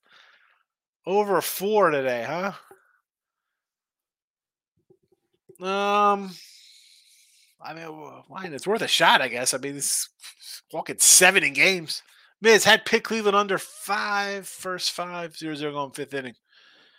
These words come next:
Yeah, rough.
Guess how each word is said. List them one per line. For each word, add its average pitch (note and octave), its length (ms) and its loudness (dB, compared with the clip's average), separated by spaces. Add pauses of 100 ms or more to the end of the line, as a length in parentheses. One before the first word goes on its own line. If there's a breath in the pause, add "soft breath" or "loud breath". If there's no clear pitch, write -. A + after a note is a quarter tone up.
(920 soft breath)
Yeah, C3+ 240 -6 (880 soft breath)
rough. B2 460 -10